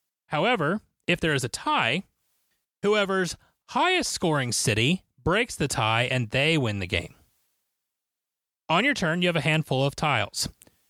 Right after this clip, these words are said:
You will pick two tiles, place them face down,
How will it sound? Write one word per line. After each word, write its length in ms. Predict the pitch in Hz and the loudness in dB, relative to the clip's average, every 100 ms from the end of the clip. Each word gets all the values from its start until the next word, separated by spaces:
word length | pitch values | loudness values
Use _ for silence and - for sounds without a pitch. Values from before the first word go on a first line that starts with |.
| _ _ _ | _ _ _
You 120 | 143 | 0
will 100 | 202 | 2
pick 320 | 175 180 - - | 2 -2 -2 -6
two 280 | - 247 294 | -2 0 0
tiles, 600 | - 104 98 127 - - _ - | 0 2 2 0 -2 -8 _ 0
place 280 | 165 156 | 2 2
them 180 | - 113 | 2 -2
face 320 | - 135 208 | 0 0 0
down, 320 | - 113 131 | 0 2 2